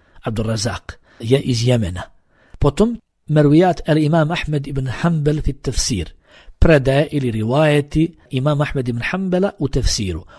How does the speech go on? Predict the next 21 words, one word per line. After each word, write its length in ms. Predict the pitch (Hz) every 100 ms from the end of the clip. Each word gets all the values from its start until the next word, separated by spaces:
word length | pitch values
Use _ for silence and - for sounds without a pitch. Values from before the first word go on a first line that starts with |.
| -
Ovo 200 | 160 175
nije 380 | 165 202 277 180 -
dijelo 380 | 117 131 180 165
Imama 320 | 139 151 151
Ahmeda, 480 | 160 - 90 85 196 208
da 100 | 120
bude 180 | 117
jasno 320 | 110 113 - 160
na 80 |
startu, 420 | 104 - 113 - 294 - - - _
već 260 | 143 151 175
je 60 | 185
ovo 180 | 202
u 60 | 165
stvari 600 | - 165 202 208 226 240 _ 190
učenjak 500 | - 202 165 226 -
koji 180 | 185
se 100 | 143
zove 200 | 180 175
Ibnul 320 | 185 165 165 156
Munadi 600 | 165 190 131 107 214